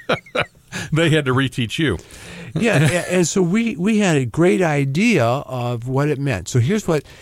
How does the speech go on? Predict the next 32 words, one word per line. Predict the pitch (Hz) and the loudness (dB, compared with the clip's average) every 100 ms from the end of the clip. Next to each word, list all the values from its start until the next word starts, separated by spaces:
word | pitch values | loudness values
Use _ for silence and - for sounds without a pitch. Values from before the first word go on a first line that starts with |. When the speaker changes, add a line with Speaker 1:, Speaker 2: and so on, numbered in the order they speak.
| - - - - | -20 -20 -18 -4
Speaker 2:
was | 147 151 - | 2 2 4
so | 156 | 2
important. | 127 233 175 101 - - | 2 0 -2 -4 -10 -6
We | 202 240 | 0 2
had | 220 | 2
them | 160 135 | 2 2
playing | 147 131 - | 2 2 0
all | 135 170 | 0 2
kinds | - 165 156 143 131 | 0 0 2 2 -2
of | - 110 110 98 110 - 120 123 123 | -4 -2 -2 -2 -8 -16 -12 -6 0
game, | 123 120 | 2 2
uh, | 98 98 | 0 2
basketball, | 117 127 - 127 120 117 117 110 | 2 0 -2 -2 2 2 2 0
baseball, | 104 104 104 113 117 - 113 107 | -4 -8 -2 0 0 0 0 0
sports | - - 135 127 | 0 0 0 2
of | 117 98 | 0 -2
all | 82 107 113 | -2 -2 0
kinds, | 110 104 101 98 - - - - - | 0 0 0 -2 -8 -18 -20 -20 -18
tennis. | - 127 127 127 123 - - - - - 156 | -2 0 2 2 0 -8 -20 -20 -20 -6 -2
And | |
so | 160 233 | 0 2
if | |
we, | 277 | 2
we | 226 226 | 2 0
would | 165 | 2
go | 185 190 | 0 0
for | - | 2
a | 139 | 2
walk | 131 160 214 120 104 - - | 4 4 2 0 -4 -8 -10
around | - 139 135 135 135 117 92 | -2 2 2 2 2 0 -4
the | 117 | -4
block, | 110 135 131 95 95 | 0 0 2 0 -4